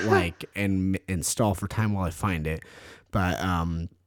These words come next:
if I fi-, if I find it, maybe I'll tweet it out or something like that. But those, those are some of the last meals, dude. Some classic last meals. Some of 'em a little bit more surprising than I would have thought.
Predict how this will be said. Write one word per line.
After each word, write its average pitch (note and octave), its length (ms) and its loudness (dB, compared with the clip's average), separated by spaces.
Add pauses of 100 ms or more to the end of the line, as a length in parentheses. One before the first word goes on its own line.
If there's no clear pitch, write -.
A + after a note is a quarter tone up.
(560)
if A#2 140 0
I D3 80 8
fi-, - 200 0
if A#2+ 140 4
I C#3 80 6
find G#2 340 0
it, D2+ 120 -2
maybe F2+ 260 0
I'll E2 160 0
tweet E2+ 300 -2
it C#2+ 100 -4
out C#2 220 0
or C2+ 60 0
something - 220 -8
like - 180 -10
that. - 280 -8
But G2 220 0 (460)
those, D#3+ 300 6
those F3 220 6
are G3+ 80 6
some G#3 180 2
of G3+ 60 2
the F#3+ 80 -4
last F#3+ 320 0
meals, F#3 380 0
dude. C3+ 280 0
Some B2 280 0
classic - 600 0
last D3 360 2
meals. D3 500 4 (300)
Some F3 300 8
of F3 100 8
'em F#3 160 8
a F3 40 10
little E3 220 8
bit D#3+ 160 10
more D#3 180 8
surprising C#3 720 4
than C#3+ 100 6
I D3 60 6
would D3 220 8
have - 80 2
thought. C3+ 360 4